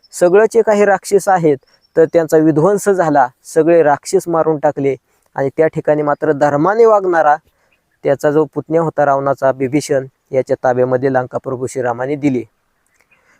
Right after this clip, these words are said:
सगळं काही राक्षसाचं कुळ आहे, सगळं काही ते विनाशकारी पापी महापापी राक्षस होते, त्यांना मारून टाकलं आणि राहिली ती फक्त आता ही सुपर्णखा, ही रावणाची बहीण राहिली. तिचं नाक कापलेलं, काळ्या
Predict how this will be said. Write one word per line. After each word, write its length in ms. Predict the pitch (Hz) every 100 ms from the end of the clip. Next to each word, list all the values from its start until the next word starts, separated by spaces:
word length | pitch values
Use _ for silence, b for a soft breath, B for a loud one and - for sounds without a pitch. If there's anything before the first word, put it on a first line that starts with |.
| _
सगळं 340 | - 247 247 302
काही 280 | 285 269 269
राक्षसाचं 540 | 254 - 240 240 226 202
कुळ 200 | 226 214
आहे, 220 | 196 196
सगळं 320 | - 190 214 208
काही 180 | 208 202
ते 160 | 196
विनाशकारी 580 | 180 180 190 - 190 180 170
पापी 300 | 170 165 185
महापापी 560 | 175 165 160 175 165 165
राक्षस 380 | 151 - 180 160
होते, 300 | 160 147 131 - _ _ -
त्यांना 220 | 147 147
मारून 400 | 135 131 156 202
टाकलं 420 | 196 - 139 127 - _ _ -
आणि 220 | 131 139
राहिली 340 | 135 135 151
ती 140 | 165 160
फक्त 220 | - - 143
आता 200 | 131 139
ही 120 | 165
सुपर्णखा, 760 | - 160 139 175 180 151 143 110 - _ _ _
ही 80 | 196
रावणाची 500 | 208 214 233 254 254
बहीण 360 | 202 202 240 262
राहिली. 420 | 247 196 170 143 - _ _ _ _ _
तिचं 260 | 151 160 151
नाक 160 | 165 -
कापलेलं, 480 | - 165 165 156 143 123 b _
काळ्या 200 | 156 156